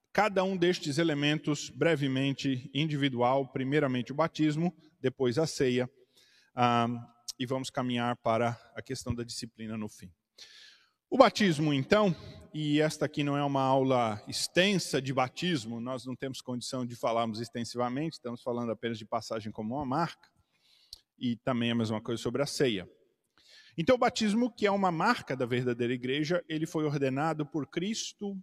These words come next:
ele é, ele lembra uma cerimônia da antiga aliança, que é uma cerimônia, ah, de, de, de purificação que os judeus faziam, que começou a ser praticada de uma maneira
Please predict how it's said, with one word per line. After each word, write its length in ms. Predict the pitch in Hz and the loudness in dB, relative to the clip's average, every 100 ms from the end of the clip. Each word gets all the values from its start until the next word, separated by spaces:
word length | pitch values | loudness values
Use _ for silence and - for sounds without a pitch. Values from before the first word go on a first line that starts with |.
| _ | _
ele 220 | 147 139 | 0 4
é, 320 | 143 143 143 - | 4 4 2 0
ele 200 | 139 147 | -2 2
lembra 440 | 147 156 214 185 147 | 2 4 2 4 2
uma 140 | 143 | 2
cerimônia 520 | - 147 143 143 143 | 0 -2 -2 -2 -2
da 100 | 127 | -2
antiga 440 | 127 131 - 214 196 | -2 -4 -6 -2 0
aliança, 760 | 165 143 135 147 - - 208 - _ _ _ _ _ - | 0 0 -2 -4 -4 -2 -2 -4 _ _ _ _ _ -6
que 200 | 190 156 | 2 6
é 200 | 151 156 | 6 4
uma 200 | 139 139 | 0 -2
cerimônia, 680 | 135 151 143 135 135 127 120 104 _ _ _ 120 | 0 0 0 0 2 2 0 -2 _ _ _ -4
ah, 140 | 117 | -2
de, 280 | 113 107 135 | -4 -2 -2
de, 220 | 117 127 | 0 -2
de 140 | 123 120 | -4 -6
purificação 960 | - 185 165 156 143 - - 170 196 | -4 -2 -2 -4 -6 -6 -2 0 0
que 140 | 208 139 | -2 -4
os 80 | 120 | -2
judeus 340 | 131 123 127 | 0 0 0
faziam, 560 | 135 107 123 160 170 208 _ - - | -2 -2 0 2 2 0 _ -16 -8
que 100 | 175 | 2
começou 380 | 214 208 208 | 4 4 2
a 40 | 226 | 0
ser 140 | 220 | 0
praticada 720 | 190 208 - 196 185 190 185 | 0 0 0 -2 2 2 2
de 80 | 170 | 2
uma 120 | 185 | 2
maneira 380 | 180 175 175 170 | 2 2 2 2